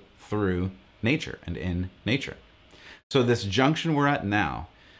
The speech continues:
in the creation and the identification of rights is not about revealed truth coming forward through nature or understanding, but many of the, quote, rights that are demanded, demanded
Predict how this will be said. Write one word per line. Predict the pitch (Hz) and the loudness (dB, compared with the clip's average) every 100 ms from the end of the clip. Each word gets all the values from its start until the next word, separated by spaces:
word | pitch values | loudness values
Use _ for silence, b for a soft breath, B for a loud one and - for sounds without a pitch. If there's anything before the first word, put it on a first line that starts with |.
| B | B
in | 104 101 | -4 -2
the | 98 | -2
creation | - - 110 98 98 117 120 87 78 | -4 -10 -4 0 4 4 2 -2 -2
and | 80 | 0
the | 95 | 2
identification | 95 82 107 123 113 104 110 - | 2 0 0 0 -2 -2 -2 -2
of | 95 82 | -4 0
rights | 98 80 69 - - B B B | 0 0 -4 -12 -18 B B B
is | 98 104 92 | 0 2 2
not | 95 107 123 - | 2 2 0 -2
about | 95 95 92 90 - - | -2 0 0 -4 -8 -8
revealed | 98 95 87 113 120 117 | -6 -4 -2 0 0 -2
truth | - 101 85 87 | -4 -4 -4 -6
coming | - 101 92 | -4 -2 -2
forward | - 117 117 110 98 | -2 2 4 4 0
through | - 95 | -2 -2
nature | 98 151 151 92 85 87 - B B | 0 0 -2 -4 -2 -4 -6 B B
or | 95 104 | 0 0
understanding, | 98 92 - 131 151 113 87 87 95 92 B B 101 | 0 -4 -2 2 2 2 -2 -2 -4 -6 B B -4
but | 101 | 0
many | 127 139 | 2 2
of | 107 | 0
the, | 101 | -4
quote, | 101 - 135 117 117 - | -6 -2 2 4 4 -2
rights | 95 98 117 120 95 95 - | -10 -4 0 2 2 -2 -8
that | - 101 | -4 0
are | 98 | 0
demanded, | 85 90 92 127 156 170 156 92 - - - | 0 0 2 2 4 4 2 0 -8 -14 -10
demanded | 87 104 117 135 123 76 52 | -4 0 2 2 2 -2 -8